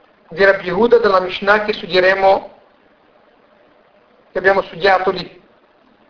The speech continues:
Ditnan abbiamo studiato nella Mishnah, nel trattato di Sukkah. Che c'è un'opinione Rabbi Yehuda Omer. Rabbi Yehuda dice, "Belog hayam menasech kol shmona."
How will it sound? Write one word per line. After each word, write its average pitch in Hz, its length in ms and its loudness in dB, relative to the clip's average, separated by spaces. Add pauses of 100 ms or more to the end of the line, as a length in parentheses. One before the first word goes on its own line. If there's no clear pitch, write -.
(1200)
Ditnan 269 640 2
abbiamo 247 300 2
studiato 254 400 2
nella 226 220 4
Mishnah, 226 680 0 (540)
nel 196 200 0
trattato 220 300 2
di 214 80 2
Sukkah. - 480 -8 (1400)
Che 202 100 0
c'è 311 160 0
un'opinione 269 580 4
Rabbi 233 200 2
Yehuda 254 240 4
Omer. 214 340 4
Rabbi 233 160 2
Yehuda 226 160 4
dice, 254 600 -2 (300)
"Belog 247 420 4
hayam 269 300 4
menasech 254 480 2
kol 262 180 4
shmona." 196 480 -4